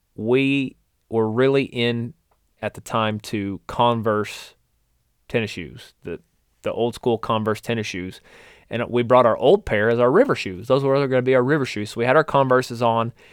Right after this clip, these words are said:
and we figured out that if we got this embankment really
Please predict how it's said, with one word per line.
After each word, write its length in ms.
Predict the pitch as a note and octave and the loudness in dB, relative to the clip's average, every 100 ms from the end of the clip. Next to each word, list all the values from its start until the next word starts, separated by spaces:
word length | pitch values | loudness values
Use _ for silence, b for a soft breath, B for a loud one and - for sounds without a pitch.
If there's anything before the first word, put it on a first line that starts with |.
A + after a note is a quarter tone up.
| b b | b b
and 100 | - | -6
we 80 | A#2+ | -4
figured 480 | A2+ - - D3+ F#3+ | -4 -4 0 2 6
out 280 | B2 A2 - _ _ _ _ _ _ _ _ _ | 6 6 2 _ _ _ _ _ _ _ _ _
that 100 | A#2+ | 0
if 160 | A#2 - | 0 0
we 80 | A#2 | -2
got 320 | G#2+ C3 B2+ | 2 2 2
this 160 | B2 - | -2 -4
embankment 680 | G#2+ G#2+ B2+ C#3+ G#2+ G2 | -6 2 2 2 0 -10
really 600 | G#2 G#2 B2 D3+ D#3 D#3 | -8 0 6 8 8 4